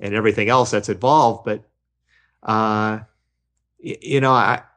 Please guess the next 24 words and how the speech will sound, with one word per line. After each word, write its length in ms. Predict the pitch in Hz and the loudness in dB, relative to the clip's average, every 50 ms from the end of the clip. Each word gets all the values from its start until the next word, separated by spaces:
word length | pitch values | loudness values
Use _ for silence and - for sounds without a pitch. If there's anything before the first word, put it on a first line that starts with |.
| _ - | _ -20
I 200 | - - 127 123 | -16 -12 -12 -6
think 200 | - - 131 - | -2 -2 0 0
in 80 | 131 | 0
terms 300 | 113 - - 139 131 120 | 0 0 0 0 2 2
of 180 | 120 104 - - | 0 -2 -2 -6
prep 480 | - - - 139 139 151 - - - _ _ _ _ _ _ - | -6 -2 0 2 2 0 -2 -6 -20 _ _ _ _ _ _ -6
at, 140 | 117 117 - | -4 -4 -2
at 220 | - 110 104 - - | -2 -2 -2 0 2
this 180 | 135 147 151 | 2 2 0
point 300 | - - - 143 139 139 | -2 -4 -2 0 0 0
in 60 | 139 | 0
my 140 | 131 135 135 | -2 -2 -2
life, 480 | 127 131 127 131 143 147 - - - _ _ _ - | 0 0 0 0 0 -2 -6 -10 -20 _ _ _ -2
um, 480 | 107 107 107 107 107 104 101 104 104 _ _ _ _ _ _ _ _ _ _ | 0 2 2 2 0 -2 -4 -8 -16 _ _ _ _ _ _ _ _ _ _
you 100 | - 123 | 0 0
know, 100 | 113 113 | 2 2
the 60 | 110 | 0
foundation's 640 | 113 - 120 113 110 113 117 120 117 - 123 107 - | 0 0 0 0 0 0 0 0 -2 -2 -6 -8 -6
been 220 | - 117 107 101 | -4 -4 -4 -2
laid, 460 | 101 104 104 107 107 113 117 117 127 - - _ _ _ _ _ _ _ _ _ _ _ _ | -2 0 2 2 2 2 0 -4 -8 -12 -18 _ _ _ _ _ _ _ _ _ _ _ _
uh, 580 | - - 110 107 104 104 101 101 101 101 101 104 - _ _ _ _ | -6 -4 -2 0 0 0 0 0 -2 -4 -6 -8 -12 _ _ _ _
and 480 | - 113 110 110 110 110 110 113 110 - - | -6 -4 -2 0 0 -2 -4 -6 -10 -10 -4
I, 320 | - 104 107 107 110 - - | -2 0 0 0 0 -2 -6
I 460 | - 87 110 107 107 104 104 104 107 | -8 -6 -4 -4 -2 -2 -2 -4 -6